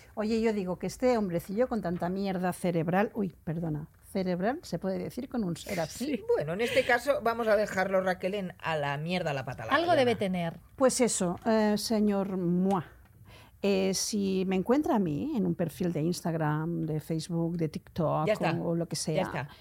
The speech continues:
Speaker 1: eh, mm, eh, que no, que no me pida amistad. Ha perdido el turno, se arrepentirá, pero yo no olvido.
Speaker 3: De todas maneras, yo creo que al, al Moi no le interesa una jovencita sintomática como tú.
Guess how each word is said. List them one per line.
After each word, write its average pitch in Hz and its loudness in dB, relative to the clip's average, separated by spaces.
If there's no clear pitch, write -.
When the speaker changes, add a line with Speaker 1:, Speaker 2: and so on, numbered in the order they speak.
Speaker 1:
eh, 190 2
mm, 180 2
eh, 170 2
que 185 -2
no, 170 0
que 180 -2
no 190 2
me 220 2
pida 190 2
amistad. 170 0
Ha 226 0
perdido 208 0
el 180 0
turno, 185 0
se 202 2
arrepentirá, 240 4
pero 190 0
yo 214 4
no 196 4
olvido. 156 2
Speaker 3:
De 247 -2
todas 349 2
maneras, 247 0
yo 226 4
creo 240 4
que 220 2
al, 190 4
al 185 4
Moi 226 0
no 233 -2
le 285 -2
interesa 254 0
una 214 0
jovencita 208 -2
sintomática 240 -2
como 151 0
tú. - -4